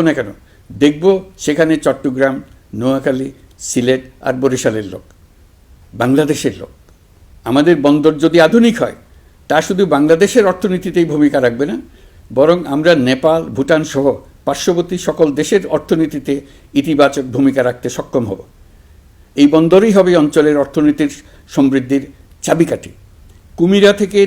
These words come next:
টেকনাফ পর্যন্ত নানা বন্দরের কর্মচাঞ্চল্যে সমগ্র উপকূল অঞ্চল দক্ষিণ এশিয়ার একটি গুরুত্বপূর্ণ অর্থনৈতিক প্রাণকেন্দ্র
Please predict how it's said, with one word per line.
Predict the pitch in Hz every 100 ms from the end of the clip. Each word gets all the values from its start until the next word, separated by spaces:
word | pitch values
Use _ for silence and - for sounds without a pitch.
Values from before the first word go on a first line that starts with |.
| 196
টেকনাফ | 170 170 175 170
পর্যন্ত | 156 151 127 117 - - - - -
নানা | 104 131 165
বন্দরের | 165 170 170 165 170
কর্মচাঞ্চল্যে | 170 156 160 160 160 156 160 160
সমগ্র | 160 156 151 151 147
উপকূল | 147 147 143
অঞ্চল | 143 151 139 - - - - - - _
দক্ষিণ | - 123 147 - 185
এশিয়ার | 165 170 151 139
একটি | -
গুরুত্বপূর্ণ | 123 135 139 - 139 143 139 143
অর্থনৈতিক | 131 - 165 156 160 147
প্রাণকেন্দ্র | 139 135 135 139 139